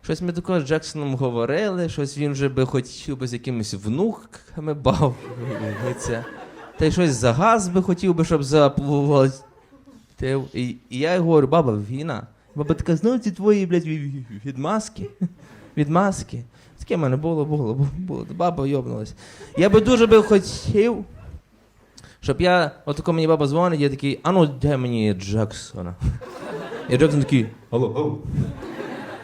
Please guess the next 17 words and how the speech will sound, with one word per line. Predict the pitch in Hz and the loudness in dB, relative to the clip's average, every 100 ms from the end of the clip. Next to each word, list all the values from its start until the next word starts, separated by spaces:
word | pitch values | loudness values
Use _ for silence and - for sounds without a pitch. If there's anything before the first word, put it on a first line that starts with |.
| - - - | -18 -20 -2
Я | 117 | 4
питаю: | 139 135 | 8 10
«Що | 143 | 10
там | 170 147 | 8 6
з | 120 | 4
бабою?» | 110 107 120 110 104 | 4 4 6 8 8
«Ну, | 131 165 | 6 6
баба | 180 160 | 6 8
вже | 147 143 | 8 8
зійшла | 123 127 127 135 107 | 6 4 4 4 6
з | |
розуму». | 104 98 101 110 90 87 82 - 90 - - - - - - - - | 4 2 4 4 4 0 -4 -8 -16 -16 -18 -18 -20 -20 -20 -18 2
«Чим | 170 185 | 6 8
вона | 160 151 143 131 | 8 6 6 4
тебе | 139 113 113 | 4 2 2
кормить?» | - 120 107 95 90 - - _ _ | 0 2 2 2 -4 -6 -20 _ _
«Яєчками». | 110 127 104 92 - 92 | 4 6 6 4 -4 -6